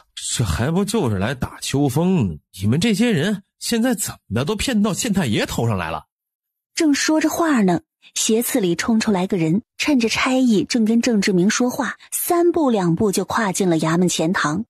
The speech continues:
Speaker 2: 没多时，那闯门的人就重又被扔了出来。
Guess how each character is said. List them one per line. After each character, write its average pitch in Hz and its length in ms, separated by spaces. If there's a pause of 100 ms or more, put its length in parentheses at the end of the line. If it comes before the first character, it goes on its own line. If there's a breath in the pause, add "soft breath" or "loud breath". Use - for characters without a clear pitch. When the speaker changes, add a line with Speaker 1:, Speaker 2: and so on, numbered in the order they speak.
Speaker 2:
没 240 160
多 277 160
时， 233 300 (240 loud breath)
那 320 100
闯 226 360
门 208 180
的 285 80
人 226 300 (180)
就 208 180
重 196 360
又 247 160
被 170 160
扔 175 240
了 151 80
出 - 160
来。 143 180